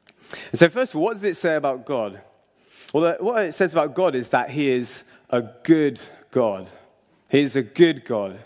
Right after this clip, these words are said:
He's a generous God that loves to give.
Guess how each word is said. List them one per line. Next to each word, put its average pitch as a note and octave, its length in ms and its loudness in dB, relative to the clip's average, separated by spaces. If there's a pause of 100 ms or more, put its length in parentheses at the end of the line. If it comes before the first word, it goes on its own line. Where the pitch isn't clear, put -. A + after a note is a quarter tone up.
(460)
He's C#3+ 160 2
a D3+ 60 0
generous E3+ 600 2
God B2+ 240 -2
that B2+ 180 0
loves E3 480 0
to D3 140 -4
give. B2+ 560 -2